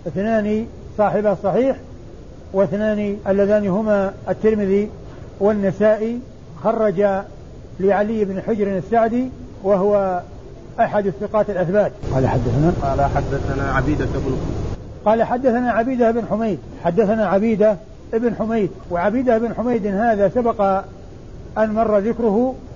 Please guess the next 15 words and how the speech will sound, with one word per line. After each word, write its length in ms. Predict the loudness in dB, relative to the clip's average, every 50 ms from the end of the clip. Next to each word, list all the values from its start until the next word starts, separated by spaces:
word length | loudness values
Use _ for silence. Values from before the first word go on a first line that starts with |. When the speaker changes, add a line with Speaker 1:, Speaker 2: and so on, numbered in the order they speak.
| -12 -12 -10 -8 -6 -4
Speaker 1:
وهو 200 | -4 -2 -2 -4 -4 -4 -2 0
صدوق 240 | 2 2 2 2
ولا 120 | 2 0 0
ثقة؟ 280 | -2 -2 -2 -2 -2 -2 -2 -4 -6 -6 -4 -4 -4 -2 -2
Speaker 2:
نعم، 140 | -2 -2 -2 -2 -2 -4 -4 -2 0
صدوق 260 | 0 2 2 2 2 2 0 -2 -2
ربما. 340 | -2 -2 -2 -2 0 0 -2 -2 -4 -4 -2 -2 -4 -2 0 0
Speaker 1:
ص-، 220 | 0 0 0 0
صدوق 320 | 0 2 2 2 2 2
ربما 500 | 2 2 2 2 2 2 0 0 0 0
أخطأ، 260 | -2 -4 -4 -10 -12 -12 -12 -16 -16 -16 -16 -16 -16 -14 -14 -14 -12 -8 -2
وهو 200 | 2 2 4 4
صدوق 380 | 4 2 2 4 2 2 2
ربما 500 | 2 0 0 2 2 2 0 0 0 0
أخطأ، 320 | -2 -2 0 0 0 0